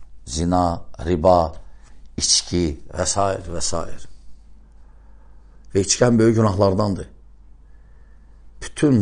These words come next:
mundarın anasıdır içki. Və hər bir günah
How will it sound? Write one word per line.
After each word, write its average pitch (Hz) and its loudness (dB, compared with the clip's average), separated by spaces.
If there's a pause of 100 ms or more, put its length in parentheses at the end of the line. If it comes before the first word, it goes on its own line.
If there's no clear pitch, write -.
mundarın 107 6
anasıdır 95 -2
içki. - -10 (2250)
Və 85 2
hər 156 4
bir 113 4
günah 104 -2